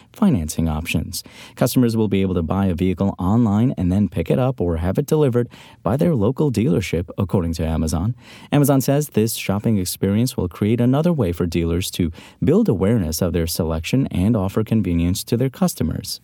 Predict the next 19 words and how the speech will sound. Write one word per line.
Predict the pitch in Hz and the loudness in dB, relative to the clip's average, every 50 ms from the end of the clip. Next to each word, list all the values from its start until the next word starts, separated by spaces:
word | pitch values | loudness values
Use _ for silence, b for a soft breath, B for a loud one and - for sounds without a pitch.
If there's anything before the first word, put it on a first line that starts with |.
| _ _ | _ _
language | - 151 151 139 117 107 110 101 - - | 0 2 4 4 4 2 2 0 -2 -4
that | - 92 87 85 | -2 -2 -2 -2
suggests | - - 95 87 - 101 92 85 82 - - - - | -2 -4 -4 -2 0 0 0 0 -2 -4 -6 -4 -4
dealerships | - 95 90 - 110 127 143 147 139 - - 151 151 - - - - | -4 -2 0 0 2 2 2 0 0 0 -2 -2 -2 -2 -6 -4 -2
are | 92 90 90 90 87 87 - - | -2 -2 0 0 0 -2 -2 -4
on | - 82 80 82 98 | -4 -2 0 0 0
board | 98 92 80 78 82 82 85 | 0 0 -2 -2 0 -2 0
with | 98 87 80 - | -2 -2 -2 -2
this | - 90 90 - - | -2 -2 -2 0 -2
move. | 117 98 82 78 82 82 - - _ _ _ _ _ _ _ _ _ _ _ _ _ _ _ _ _ | -2 -2 -2 -4 -8 -12 -16 -20 _ _ _ _ _ _ _ _ _ _ _ _ _ _ _ _ _
Up | - 92 82 - | -4 -4 -2 0
next, | 92 95 123 135 82 - - - - - | 2 2 2 2 0 -2 -6 -10 -8 -6
in | - - 135 131 131 | 0 2 4 4 4
the | 123 | 4
name | 120 120 123 147 196 220 180 - | 4 4 4 4 4 2 2 0
of | - 127 - | -2 -4 -4
transparency | - - 120 107 104 - - - 98 92 90 85 - 98 95 90 - | -2 0 0 0 0 -2 -2 -2 0 0 0 0 0 0 0 0 0
and | - 95 95 104 113 | 0 0 0 2 0
accessibility, | 117 - - 127 123 - 147 131 151 143 104 - - 85 87 | 0 0 0 -2 0 0 0 0 2 2 0 -2 -4 -6 -8